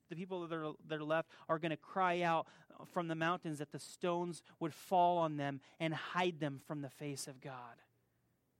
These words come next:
It's the power of God's presence. And, and some people are not looking forward to Dad coming home,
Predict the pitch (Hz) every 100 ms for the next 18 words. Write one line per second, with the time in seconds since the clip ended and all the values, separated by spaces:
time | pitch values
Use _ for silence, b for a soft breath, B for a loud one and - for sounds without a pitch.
0 | _ _ _ - 165 - - - 175 175
1 | 165 156 143 143 160 143 139 - - 165
2 | 156 143 131 - - - - _ _ _
3 | _ _ _ _ _ _ _ _ _ 160
4 | 151 - 160 143 190 190 - 202 - 196
5 | 190 165 151 151 156 151 - 208 196 -
6 | 196 185 190 190 190 190 196 165 190 185
7 | - 190 190 190 185 196 202